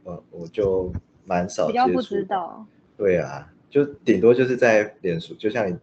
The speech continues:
Speaker 1: 你刚刚提到的，就是像那个便利商店的那个神，然后
Speaker 2: 嗯，嗯，嗯。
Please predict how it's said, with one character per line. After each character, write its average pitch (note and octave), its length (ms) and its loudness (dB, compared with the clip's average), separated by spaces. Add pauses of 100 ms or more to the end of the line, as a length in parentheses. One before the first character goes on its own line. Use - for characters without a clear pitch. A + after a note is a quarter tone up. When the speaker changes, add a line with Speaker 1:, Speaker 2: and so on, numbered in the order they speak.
(120)
Speaker 1:
你 G2+ 100 -18
刚 G2+ 180 -4
刚 G#2+ 140 -10
提 F#2 160 -8
到 F#2 180 -4
的， E2+ 120 -4
就 F#2 160 -6
是 F2+ 280 -4
像 F#2+ 200 -10
那 F#2+ 80 -6
个 F2+ 80 -6
便 G2 180 -4
利 F#2+ 80 -8
商 F2 240 -8
店 F2 180 -4
的 D#2+ 100 -6
那 D#2+ 120 -10
个 D2+ 260 -10
神， - 240 -10 (680)
然 - 80 -20
后 F2+ 560 -2
Speaker 2:
嗯， F#2 60 -16
嗯， E2+ 100 -20
嗯。 E2 220 -18